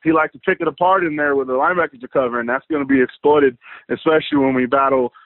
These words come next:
uh, more elite quarterbacks. Um, so we gotta work on that. And then, uh, but dang, dude, that I, that, that, uh, Tennessee O-line is, is no joke. They are pretty good. And did I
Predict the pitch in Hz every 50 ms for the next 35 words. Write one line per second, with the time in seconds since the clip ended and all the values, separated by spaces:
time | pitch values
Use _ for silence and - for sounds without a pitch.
0 | _ - - 120 117 120 139 147 143 135 131 139 147 139 - - 151 160 160 156
1 | 123 123 120 117 113 - _ - 120 120 117 113 110 107 - _ _ - - -
2 | 135 123 135 143 160 143 127 120 143 143 - 127 123 131 151 156 147 139 127 113
3 | 123 127 127 123 123 120 120 120 113 107 101 _ _ _ _ _ - 123 113 110
4 | 151 175 170 160 151 135 123 123 143 147 151 147 - - 135 131 143 151 147 135
5 | - _ - 151 170 175 - - 180 180 175 160 185 196 220 - - 202 185 165
6 | 147 - 190 190 190 190 - - 180 180 165 165 170 151 160 160 156 143 127 117
7 | 104 - _ - 147 147 143 131 127 _ _ - 131 117 139 143 139 135 127 -
8 | _ _ - 117 143 135 117 107 98 - 127 139 156 165 151 127 117 - - 175
9 | 180 147 123 131 151 156 175 190 196 190 - _ _ - - - 185 - 135 131
10 | 127 123 123 135 139 151 175 190 214 214